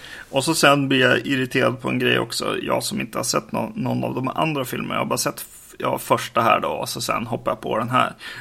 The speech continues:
Och en grej som jag, som irriterade mig väldigt mycket i den här <laughs> filmen faktiskt,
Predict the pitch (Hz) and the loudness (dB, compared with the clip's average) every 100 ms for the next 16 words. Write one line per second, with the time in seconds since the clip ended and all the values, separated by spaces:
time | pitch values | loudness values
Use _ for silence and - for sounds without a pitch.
0 | 113 127 127 - 143 151 131 120 120 120 | 0 6 6 4 0 2 4 4 4 0
1 | - - - - 65 90 - - 143 139 | 0 -2 -8 -8 -6 -4 -4 0 0 0
2 | 120 117 127 - _ _ - 139 190 165 | -2 -4 -6 -10 _ _ -12 2 4 4
3 | - - 151 - 135 127 131 123 - - | 0 0 -2 0 -2 2 2 2 -4 -4
4 | 175 165 175 135 - - - - | -2 -2 -2 -8 -6 -4 -4 -6